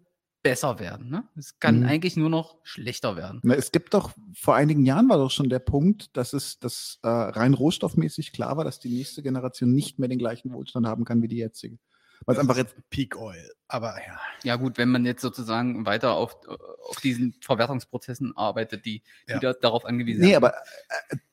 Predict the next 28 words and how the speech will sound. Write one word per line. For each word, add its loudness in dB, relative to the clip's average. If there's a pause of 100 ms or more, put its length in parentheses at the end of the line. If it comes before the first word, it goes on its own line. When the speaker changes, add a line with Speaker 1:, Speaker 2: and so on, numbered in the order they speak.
(100)
Speaker 2:
tatsächlich, 6
also, 2 (400)
ja, 4 (360)
ich -2
würde 8
aber 2
tatsächlich, 0
ich 0
möchte, 4
möchte 4
noch 6
eine 8
Sache 0
kurz 0
vorher 2
von 0
dir -2
aufgreifen, -4
weil -4
ich -16
das -14 (120)
richtig 0
und 8
falsch 4
zugleich -4
finde. -10 (100)
Haha. -10 (400)
<laughs> 4